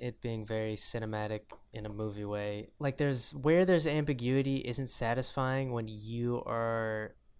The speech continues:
in a way, s-, responsible for the character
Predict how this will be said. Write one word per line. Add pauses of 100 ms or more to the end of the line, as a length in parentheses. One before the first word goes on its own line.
(400)
in
a
way,
s-,
responsible
for
the
character